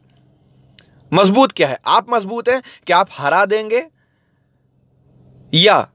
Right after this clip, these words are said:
आप कमजोर हैं कि आप खुद हार जाएंगे?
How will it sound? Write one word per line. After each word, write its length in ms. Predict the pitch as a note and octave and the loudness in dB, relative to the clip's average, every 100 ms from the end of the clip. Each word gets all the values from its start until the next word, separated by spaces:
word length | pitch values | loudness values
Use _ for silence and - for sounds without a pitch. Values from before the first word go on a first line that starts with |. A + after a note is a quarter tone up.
| _ | _
आप 180 | C#3+ F3 | -2 -2
कमजोर 520 | - F3+ E3+ F#3 A#3+ | -2 -2 0 0 2
हैं 260 | G#3 C#3+ A2 _ _ _ | 2 -4 -6 _ _ _
कि 60 | - | -6
आप 300 | D3 D3+ G3 _ _ | 0 0 0 _ _
खुद 280 | - G#3+ | 0 0
हार 220 | E3+ C3 G#2+ | 2 -2 -4
जाएंगे? 400 | G#2 G2 F#2 | -10 -12 -18